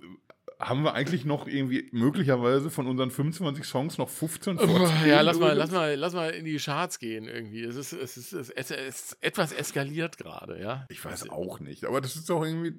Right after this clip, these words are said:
Speaker 1: das ist doch, das ist doch ein Jugendmagazin. Das, da, da müssten wir doch eigentlich cooler mit umgehen können heute,
Speaker 2: Nee,
Speaker 1: aber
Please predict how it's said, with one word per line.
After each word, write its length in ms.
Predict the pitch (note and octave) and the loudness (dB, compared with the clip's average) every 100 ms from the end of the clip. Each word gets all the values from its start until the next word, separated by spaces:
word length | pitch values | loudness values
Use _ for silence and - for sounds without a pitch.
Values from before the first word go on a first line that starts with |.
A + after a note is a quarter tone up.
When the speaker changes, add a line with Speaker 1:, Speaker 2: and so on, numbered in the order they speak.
| D3 - | -12 -6
Speaker 1:
das 140 | C#3+ | -4
ist 160 | D#3+ G3+ | -2 -4
doch, 120 | E3+ - - | -4 -6 -12
das 80 | |
ist 100 | D#3 | -4
doch 100 | F3 | -2
ein 60 | E3+ | 0
Jugendmagazin. 840 | F#3+ G#3+ F#3+ D#3 A#2 G2 G#2 F#2 | 0 -2 -4 0 0 0 0 -2
Das, 160 | F#2 - | -4 -6
da, 80 | - | -10
da 320 | F#2 G2+ G2 | -6 -4 0
müssten 260 | B2+ C3+ D#3+ | 2 0 -2
wir 60 | D3 | -2
doch 140 | C3 | -2
eigentlich 260 | A#2+ C3 - | -4 -6 -6
cooler 280 | D#3 D3 | -2 0
mit 140 | A2 G#2+ | 0 -2
umgehen 380 | C3 G#2 D#2+ E2+ | -2 -4 -4 -6
können 220 | E2+ D#2 | -8 -6
heute, 240 | D#2+ F#2+ | -6 0
Speaker 2:
Nee, 200 | C3+ E3 | 4 4
Speaker 1:
aber 120 | C3+ | 4